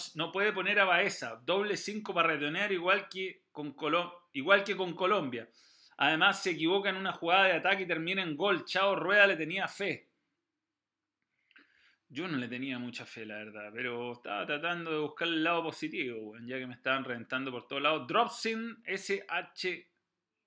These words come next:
dos mil quinientos pesos, canceló el mensaje, ¿eh?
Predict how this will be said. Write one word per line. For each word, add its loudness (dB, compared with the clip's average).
dos -2
mil -4
quinientos -6
pesos, -8
canceló 0
el -6
mensaje, -20
¿eh? -20